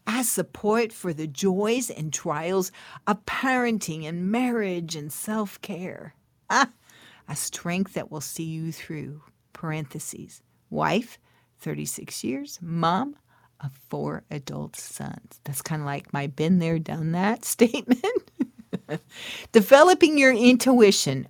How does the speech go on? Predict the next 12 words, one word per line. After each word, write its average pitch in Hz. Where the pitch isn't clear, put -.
Ah, 240
it 294
will 180
open 285
the 180
floodgates 226
that 160
scientifically 269
support -
logic 175
and 208
also 180